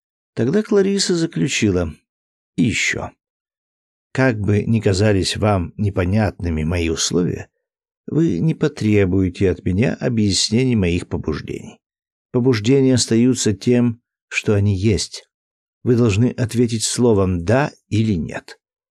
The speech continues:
"Даю вам честное слово", отчетливо произнес Просвиль. Волнение Кларисы побледнело еще больше.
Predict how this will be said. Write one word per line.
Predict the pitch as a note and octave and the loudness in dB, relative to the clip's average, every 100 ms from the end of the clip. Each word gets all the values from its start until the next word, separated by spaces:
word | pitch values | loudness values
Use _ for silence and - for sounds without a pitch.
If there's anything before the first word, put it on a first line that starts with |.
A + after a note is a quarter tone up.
| _ _ _ _ _ _ _ _ _ _ | _ _ _ _ _ _ _ _ _ _
"Даю | - F#2+ G2 F#2+ C#3+ F3+ | -6 0 2 4 4 4
вам | F3 E3 B2+ | 4 2 0
честное | - A#2 D3 C#3 - A#2+ C3 C3 | 0 2 4 2 0 2 2 2
слово", | A2+ - G#2 F2 D2+ - - _ _ _ - | 2 0 0 0 -2 -6 -8 _ _ _ -8
отчетливо | G#2+ - - C3+ G#3 G#3 G3 | -6 -4 -2 -2 0 0 0
произнес | D3 B2 F2+ G2+ G#2+ | 2 0 2 0 -2
Просвиль. | F#2+ F2 - C2+ - _ _ _ _ _ _ _ _ - | -4 -4 -6 -8 -12 _ _ _ _ _ _ _ _ -6
Волнение | A2 C3 G3 F#3+ F3 | -2 2 2 2 0
Кларисы | D3+ D3 E3+ D#3+ C#3+ | 2 2 2 2 0
побледнело | C3+ A2 A#2 G2 A#2+ C#3+ | 2 2 2 2 2 2
еще | B2+ A2+ A2+ | 2 2 -2
больше. | F#2 - - - - | -2 -4 -4 -6 -10